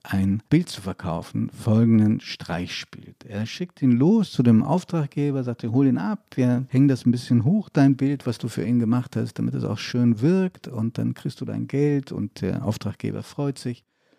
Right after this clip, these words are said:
Und während der Geselle von Botticelli den Auftraggeber abholt,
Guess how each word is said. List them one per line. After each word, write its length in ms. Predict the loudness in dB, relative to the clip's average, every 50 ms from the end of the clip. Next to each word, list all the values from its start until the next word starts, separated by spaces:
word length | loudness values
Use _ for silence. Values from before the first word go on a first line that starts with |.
| _ _ _ _ _ _ _
Und 160 | -8 -4 0
während 260 | 2 2 4 4 2
der 260 | 2 2 2 0 0
Geselle 340 | -2 -2 0 2 2 2 2
von 180 | 2 2 0 0
Botticelli 600 | 0 -2 -4 -4 -2 0 0 2 4 2 2 2
den 200 | 2 2 2 2
Auftraggeber 840 | 2 -2 -2 -2 -2 -2 -2 -4 -4 -6 -6 -4 -6 -8 -10 -10 _
abholt, 720 | -10 -10 -10 -12 -12 -14 -10 -8 -8 -8 -8 -10 _ _